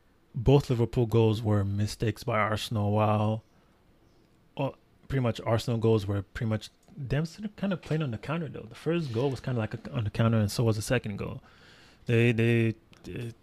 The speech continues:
I guess they're also learning to use those, those powers as well. You know, utilize the speed of, of their attackers. I mean, on, on the Liverpool side, I,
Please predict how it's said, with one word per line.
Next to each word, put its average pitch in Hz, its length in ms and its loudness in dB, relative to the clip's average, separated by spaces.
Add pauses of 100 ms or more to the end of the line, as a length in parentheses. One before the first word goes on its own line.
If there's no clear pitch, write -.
(280)
I 123 60 -2
guess 127 200 4
they're 117 160 6
also 120 180 4
learning 113 300 4
to 101 460 0 (120)
use 113 340 2
those, 110 320 6
those 117 220 0
powers 104 340 2
as 101 140 -2
well. 107 160 4
You 120 240 -2
know, 107 80 2
utilize 107 460 2
the 104 60 -4
speed 110 380 -2
of, 110 220 2 (680)
of 117 140 0
their 104 100 2
attackers. 104 600 0 (520)
I 139 120 6
mean, 156 420 6
on, 160 160 -2
on 147 100 4
the 143 80 8
Liverpool 139 400 6
side, 113 340 6
I, 104 140 2